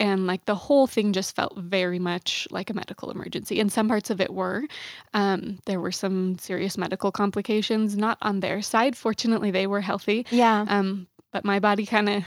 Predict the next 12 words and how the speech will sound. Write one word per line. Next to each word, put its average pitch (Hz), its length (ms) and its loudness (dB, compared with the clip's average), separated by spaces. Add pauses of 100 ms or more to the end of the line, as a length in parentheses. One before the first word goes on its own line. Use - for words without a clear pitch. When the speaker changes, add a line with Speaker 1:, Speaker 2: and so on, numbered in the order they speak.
(420)
Speaker 1:
was 214 200 0
in 226 120 6
shock - 360 -2
from 214 220 2
carrying 208 480 2 (200)
two 220 160 -2
people. 214 440 2 (260)
Speaker 2:
Yeah. 269 460 6
Speaker 1:
Um, 214 560 4 (1300)
and 233 180 4
the 208 40 2
birth 196 260 0